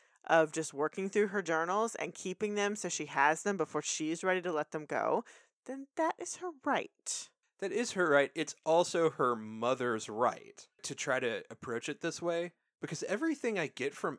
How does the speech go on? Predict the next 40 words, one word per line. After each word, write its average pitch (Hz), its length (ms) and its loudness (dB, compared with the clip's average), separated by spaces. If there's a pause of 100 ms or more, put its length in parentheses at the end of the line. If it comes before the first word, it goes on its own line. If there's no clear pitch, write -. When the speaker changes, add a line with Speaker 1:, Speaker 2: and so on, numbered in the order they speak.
Speaker 2:
Alice 127 680 -2 (280)
is 151 200 -4
this 139 220 -4
conflictedness. 139 1040 -8
Yes, 160 160 0
she's - 260 -8
being 113 220 -6
manipulated, 101 680 -14
and 104 120 -12
we 110 80 -12
can't 131 360 -6
hide 104 300 -8
that 98 180 -12 (120)
part - 280 -14
of - 120 -20
it. - 80 -20 (300)
But 151 80 -6
she's 160 180 -4
also 220 380 2
not 139 360 0
trying 123 420 -2
to 110 180 -8
force 120 600 -2
this - 440 -10
on 104 220 -10
Betty. 101 320 -14
She's - 260 -10
trying 147 540 -2
to 104 320 -4 (100)
Speaker 1:
No, 254 200 6
she's 294 320 2
one 277 180 0
hundred 262 260 -2
percent 220 380 0
trying 170 200 0
to 156 60 -2
force 147 300 0
this - 180 -6
on 160 140 -2
Betty. - 400 -4